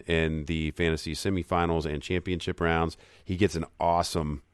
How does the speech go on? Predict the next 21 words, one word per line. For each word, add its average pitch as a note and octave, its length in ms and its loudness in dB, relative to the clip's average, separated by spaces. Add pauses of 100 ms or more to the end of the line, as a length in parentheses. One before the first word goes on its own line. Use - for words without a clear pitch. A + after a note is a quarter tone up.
(240)
awesome G2 440 4
matchup E2+ 480 2
with E2 140 2
Atlanta F#2 560 6 (280)
in F2 160 0
week E2 180 0
twelve. G2 560 8 (400)
Uh, D#2+ 300 6
still G2 220 0
faces F2 340 2
Arizona. F2+ 680 4 (320)
I G2+ 60 0
mean, G2+ 220 4 (480)
he's A2 220 -2
got, G#2+ 340 6 (220)
you G#2+ 100 2
know, E2+ 80 4
two, A#2 640 4
what, F2+ 320 0
top - 320 -2
six - 580 -2